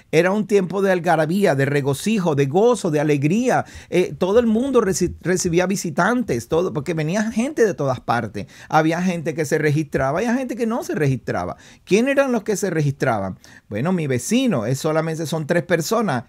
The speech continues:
él, su esposa y un bebé recién nacido. Él, su esposa y tres hijos.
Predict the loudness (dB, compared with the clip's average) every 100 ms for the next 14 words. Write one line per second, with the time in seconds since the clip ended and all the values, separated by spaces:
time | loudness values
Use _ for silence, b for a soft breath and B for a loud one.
0 | 0 2 2 0 -2 0 0 0 0 0
1 | 2 2 2 2 -2 -2 -2 -2 0 0
2 | -2 -4 B B 2 2 2 -2 -2 -2
3 | 0 -2 -2 0 0 0 -2 -2 -4 -6